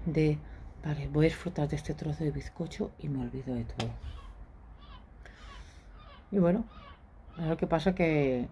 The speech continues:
sabes que yo soy muy boca chancla, sabes que yo, yo suelo ser Intento ser muy sincera con vosotros y con vosotras.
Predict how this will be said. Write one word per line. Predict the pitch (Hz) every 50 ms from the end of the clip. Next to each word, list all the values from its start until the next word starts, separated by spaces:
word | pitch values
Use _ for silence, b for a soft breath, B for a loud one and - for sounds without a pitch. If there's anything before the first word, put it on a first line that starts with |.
| -
sabes | - - 160 175 180 180
que | 220 190
yo | 156 147
soy | - - 143
muy | 139 139 135
boca | 131 135 127 - 131 143
chancla, | - - 135 - - 156 165 165 165 165
sabes | 160 - 143 156 175 180
que | - 202 175
yo, | 151 156 147 143 139 135 131 123 127 123 - - - - -
yo | 185 170 156
suelo | 156 208 190 180
ser | 180 - 180 165 160 - - - - - - - - - -
Intento | 180 160 147 - 208 208 202 196 165
ser | - - 156 156
muy | 156 156 151
sincera | 151 - 156 143 139 - 147 151 147
con | - 139 139
vosotros | 139 139 - - 147 - 190 185 180
y | 175
con | - - 151
vosotras. | 147 143 - - 151 151 170 196 190 -